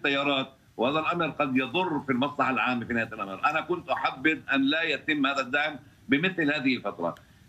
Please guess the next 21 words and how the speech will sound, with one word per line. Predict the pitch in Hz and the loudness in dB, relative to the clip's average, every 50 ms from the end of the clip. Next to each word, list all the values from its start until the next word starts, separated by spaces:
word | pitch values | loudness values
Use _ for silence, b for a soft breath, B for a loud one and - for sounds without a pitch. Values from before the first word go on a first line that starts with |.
| B - - | B -4 0
تصور | - 156 185 208 202 185 170 170 | 2 2 2 2 2 0 0 0
أنت | 185 165 - | -2 -2 -2
لو | 156 151 139 | 0 0 0
تم | 139 - 180 156 151 | 0 0 0 0 0
هذا | 151 151 | 0 0
الدعم | 143 139 175 160 147 143 | 0 0 0 0 2 0
بعد | 147 143 143 | 0 0 0
انتخابات | 135 135 143 - 135 139 135 - | -2 -2 -2 0 0 0 0 0
الكنيست، | 139 123 - 135 143 165 139 - | -2 -2 0 0 0 0 -2 -4
بغض | 120 117 127 139 131 185 208 180 160 | -4 -2 0 0 2 2 0 0 0
النظر، | 170 156 156 180 175 151 139 135 135 127 - - - _ - | 0 2 2 0 0 0 0 -2 -4 -6 -10 -18 -20 _ 0
بغض | 120 123 147 196 - - 202 | 2 2 2 2 0 0 0
النظر | 160 143 131 - 104 101 101 - - - - - - - - - | 0 0 2 2 0 0 -2 -4 -12 -20 -20 -20 -20 -8 -4 -2
عن | 110 120 143 147 | 0 0 0 0
النتائج، | 147 143 143 135 - 120 113 104 90 90 - - - - - - 117 | 0 2 0 0 0 0 0 0 0 -2 -2 -2 -2 -2 -2 0 0
كنا | 156 156 151 147 143 139 120 | 0 0 2 0 0 2 2
أيدنا | 131 123 120 135 156 156 147 143 | 2 2 2 0 0 0 -2 -2
ذلك | 127 139 147 139 131 131 127 - 123 | 0 0 0 0 0 0 0 0 0
وأطرينا | 123 123 120 120 - - 120 123 160 175 160 147 | 0 0 0 -2 -2 0 2 2 2 2 2 2
لمن | 135 135 131 127 131 123 - - 131 131 123 - - - - _ | 2 2 2 2 0 0 0 0 0 0 0 -2 -6 -12 -8 _
فرح | 131 131 123 120 117 - | 0 2 2 2 0 -4